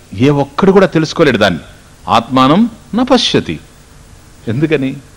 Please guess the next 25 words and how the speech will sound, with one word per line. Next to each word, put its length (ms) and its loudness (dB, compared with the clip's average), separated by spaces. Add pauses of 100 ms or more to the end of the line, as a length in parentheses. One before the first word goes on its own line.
(720)
ఊరికే 200 -8
అడుగు, 160 -14 (800)
ఊరికే 160 -6
అడుగుతానులే, 420 -4 (100)
అంటే 160 -14
ఇప్పుడు 180 -12
మీ 80 -8
దగ్గర 160 -4
నుంచి 200 -2
ఎక్స్‌పెక్ట్ 400 -6
చేయను, 140 0
కానీ 180 -2
ఈ, 380 -4
ఇప్పుడు 200 -8
ఈ 120 0
దశలో 320 -4 (260)
ఊరికే 240 -2
చెప్పండి, 340 -4
ఎందుకని 340 0 (720)
చూడలేరు? 340 2 (1500)
నువ్వే 380 -2
కదా, 240 -6 (1300)
నీకన్నా 520 2
అన్యంగా 460 0
ఉంటే 400 0